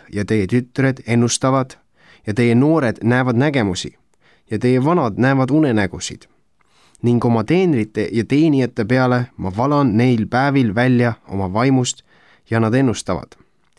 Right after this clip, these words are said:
Ning ma annan märke ülal taevas ja tunnustähti all maa peal, verd ja tuld ja suitsusambaid.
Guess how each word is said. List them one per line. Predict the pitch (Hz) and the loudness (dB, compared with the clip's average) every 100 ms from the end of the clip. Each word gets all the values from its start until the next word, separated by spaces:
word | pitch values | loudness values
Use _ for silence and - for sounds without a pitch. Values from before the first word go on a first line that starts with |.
| - - - | -20 -14 -2
Ning | 123 123 | 0 2
ma | 107 120 90 147 | 0 0 0 2
annan | 160 131 | 2 2
märke | 113 135 160 - 127 | 2 0 -2 -2 0
ülal | 135 123 | 2 2
taevas | 98 131 156 123 117 - - - | 0 0 0 0 -4 -6 -12 -10
ja | 90 | -2
tunnustähti | 131 139 127 127 110 - 110 | 0 0 0 -2 -4 -2 0
all | 107 101 | 2 2
maa | 107 113 95 | 0 0 -2
peal, | 87 78 - _ - - _ - | -4 -8 -18 _ -20 -20 _ -2
verd | 131 143 143 131 - | 0 0 0 -2 -6
ja | 95 | -2
tuld | 117 127 123 - _ _ _ _ | 0 2 0 -4 _ _ _ _
ja | 107 | -4
suitsusambaid. | 104 156 156 104 107 92 64 | -2 -2 -2 -2 -2 -2 -6